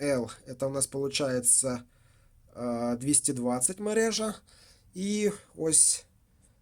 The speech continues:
крайні три провода, це, получається, з, йдуть провода на двигун. Йдуть провода на двигун.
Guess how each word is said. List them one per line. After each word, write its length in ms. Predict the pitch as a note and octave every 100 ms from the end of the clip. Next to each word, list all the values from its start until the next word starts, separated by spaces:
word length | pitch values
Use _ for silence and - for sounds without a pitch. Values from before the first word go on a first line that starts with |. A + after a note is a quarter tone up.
| -
крайні 460 | D3 E3 F#3 F#3
три 180 | F3+ F3
провода, 460 | E3+ F3+ F3 D#3+ D3+
це, 180 | D#3+ E3
получається, 800 | D3 C#3 D#3 D#3+ D3+ - D3 C3+
з, 480 | - D3+ E3 E3 D#3 C#3
йдуть 560 | C3+ C#3 D3 - G#2+ -
провода 360 | C3+ C3 C3+ D3
на 120 | C3+
двигун. 400 | B2 B2 A2+ G#2 _ _ _ - - - - -
Йдуть 280 | B2 D3 D3
провода 440 | C#3 C#3 C#3+ C#3+
на 120 | C3+ C3
двигун. 520 | C#3 D#3+ A3 C4+